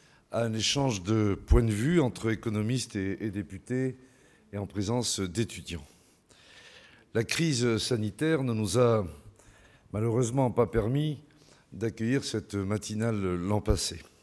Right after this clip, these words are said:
Et donc, je suis particulièrement heureux de vous souhaiter, euh, la bienvenue et de pouvoir vous recevoir enfin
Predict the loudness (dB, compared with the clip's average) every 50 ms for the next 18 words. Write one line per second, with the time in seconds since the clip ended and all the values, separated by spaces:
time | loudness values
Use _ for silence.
0 | -8 -2 0 2 2 2 0 -4 -12 -20 -20 -20 -20 -20 -20 -20 -20 -20 _ _
1 | _ -16 -12 -12 -6 -4 -2 -2 -2 -4 -6 -6 -2 0 0 2 2 2 0 2
2 | 2 2 2 2 2 2 0 0 -2 -2 -2 -4 -4 -4 -6 -6 -2 -2 0 2
3 | 2 2 2 0 0 -2 0 0 2 2 2 0 0 0 -2 -2 -2 0 0 2
4 | 0 0 -4 -8 -14 -20 -20 -20 -20 -20 -20 -20 -20 -20 _ -4 -2 0 0 0
5 | 0 -2 -4 -6 -6 -2 0 2 2 2 0 -2 0 0 -2 -2 -2 -4 -4 -2
6 | -2 0 0 0 -2 -2 0 2 4 4 4 4 2 2 2 2